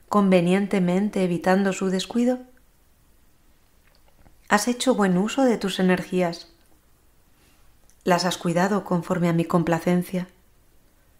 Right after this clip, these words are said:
¿Has hecho de tu cuerpo un objeto de vanidad ridícula y culpable que intenta atraer la atención de las criaturas?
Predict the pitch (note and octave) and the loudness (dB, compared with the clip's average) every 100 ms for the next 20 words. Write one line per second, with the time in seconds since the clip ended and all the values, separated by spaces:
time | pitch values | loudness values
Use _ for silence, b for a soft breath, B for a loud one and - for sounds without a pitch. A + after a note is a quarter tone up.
0 | _ _ _ _ _ _ _ _ b b | _ _ _ _ _ _ _ _ b b
1 | b b b b - A#3 - B3+ - B3 | b b b b -2 -2 0 -2 0 0
2 | A#3+ A3 G#3+ - G#3+ G#3+ A3 G#3 F3+ - | 4 2 2 2 0 2 4 4 2 -2
3 | F3+ A#3+ A#3 F#3+ F3+ E3 E3 E3+ E3 F3+ | 0 2 2 2 2 2 0 0 -2 -2
4 | - F3+ F3 - E3+ E3 F3+ F3+ F3 F3 | 0 0 0 0 -4 2 0 2 -4 -6
5 | b b b b b _ - E3 D#3+ D#3 | b b b b b _ -4 -2 -2 -4
6 | E3 F#3 G#3 G3 F#3 E3+ E3 F#3+ F3+ F3 | -2 0 -2 -4 -4 -4 0 0 2 -2
7 | E3+ E3 D3+ F3 E3+ E3+ D#3+ D#3+ D#3+ D#3+ | 0 -4 -4 -4 -2 -2 -4 -6 -6 -8
8 | D#3 D#3 D#3 A#3 - | -6 -4 -4 -6 -8